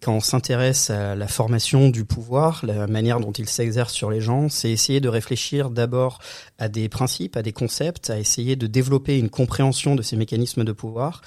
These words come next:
pour ensuite, en fait, en faire un, une utilisation qui puisse informer la décision politique et informer les citoyens. Euh, quand je parle de la décision politique, c'est pas seulement les professionnels de, de la politique, mais aussi les, les citoyens eux-mêmes.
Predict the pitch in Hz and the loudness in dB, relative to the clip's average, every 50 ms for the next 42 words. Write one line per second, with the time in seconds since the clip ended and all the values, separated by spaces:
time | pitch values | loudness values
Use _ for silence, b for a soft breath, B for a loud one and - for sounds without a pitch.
0 | B B B B B B - 131 123 120 120 117 - - - - - 165 - - | B B B B B B 2 2 4 4 4 2 0 -2 -2 -2 -2 0 -2 -2
1 | - - - _ - 117 110 - - 143 143 143 - - - - 131 113 - - | -2 -4 -8 _ -10 -10 -6 0 0 2 2 2 0 -2 -4 -4 -6 -6 -4 -2
2 | - 127 131 139 139 143 - - - 117 113 110 110 110 113 113 113 113 127 135 | 0 0 2 0 0 -2 -6 -6 -4 -2 -2 -2 -2 -2 -2 0 2 2 2 2
3 | 139 - - 139 127 127 123 117 120 117 - - - 139 135 139 156 170 B B | 0 0 -2 -2 -2 -2 2 2 2 2 2 2 2 4 4 4 4 2 B B
4 | B B B B - - - - 143 135 - - - - 147 143 - - 135 123 | B B B B -10 -10 -4 0 2 2 2 2 4 4 4 6 6 6 6 8
5 | 127 127 135 151 165 - - 123 110 117 113 - - 123 123 113 - 117 110 110 | 8 6 4 4 2 0 -2 -4 -2 -2 -2 -2 -2 -2 -2 -2 -2 -4 -4 -4
6 | - 139 139 139 - - 117 120 - - 123 127 139 143 135 - - - 143 - | -4 -6 -8 -8 -6 -4 -2 0 2 2 4 4 4 4 4 2 -2 -6 -4 -2
7 | - 123 110 104 110 b b b b b b - 113 101 104 - - 113 101 - | -2 -2 -2 -2 -6 b b b b b b -10 -10 -10 -8 -6 -6 -6 -6 -2
8 | - 123 110 113 117 110 107 113 110 - 120 110 107 - 113 107 - 139 - - | -2 0 0 2 0 -2 -2 -2 -2 -2 -2 -2 -2 -4 -6 -4 -4 -4 -4 -6
9 | 117 - 113 - - 113 110 117 113 101 101 - - - 113 107 110 107 - 117 | -6 -6 -6 -6 -4 -2 0 0 0 0 -2 -6 -10 -10 -8 -6 -6 -4 -2 0
10 | 113 117 113 110 110 113 - - 110 110 104 104 - - 107 107 - - 190 - | 0 0 -2 -2 -4 -6 -8 -8 -6 -6 -6 -6 -6 -8 -10 -10 -12 -16 -12 -8
11 | - 101 95 98 - - - 101 98 104 104 101 104 101 - - 117 - 123 120 | -6 -6 -6 -6 -8 -8 -8 -8 -6 -6 -8 -6 -6 -6 -4 -6 -2 0 2 2
12 | 117 120 120 120 117 113 127 156 175 | 4 4 4 4 2 2 2 2 0